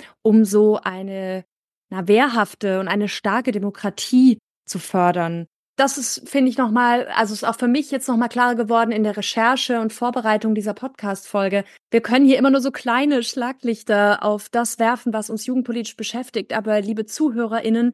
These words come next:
ihr merkt hoffentlich, dass es uns ganz missionarisch vielleicht auch, hängt auch mit unserer Verbandssozialisation zusammen, uns geht's wirklich darum, immer wieder darauf aufmerksam zu machen, Jugendpolitik ist überall.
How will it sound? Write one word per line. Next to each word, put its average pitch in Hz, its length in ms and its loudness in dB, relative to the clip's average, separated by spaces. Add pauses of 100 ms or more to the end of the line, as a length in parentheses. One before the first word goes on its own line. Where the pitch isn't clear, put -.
(320)
ihr 226 100 4
merkt 254 300 2
hoffentlich, 247 560 -2 (300)
dass 220 140 0
es 226 120 -4
uns - 380 -2 (280)
ganz 233 200 0
missionarisch 233 760 2
vielleicht 220 460 -2
auch, 247 320 -6
hängt 156 160 -10
auch - 100 -12
mit 170 120 -10
unserer 165 340 -6
Verbandssozialisation 226 920 2
zusammen, 262 280 0 (300)
uns - 160 2
geht's 233 280 2
wirklich 269 300 2
darum, 247 220 4
immer 269 260 4
wieder 247 160 0
darauf 226 220 -4
aufmerksam 240 560 -4
zu 233 100 -8
machen, 220 280 -2
Jugendpolitik 262 1000 -4
ist - 200 -8
überall. 220 600 -2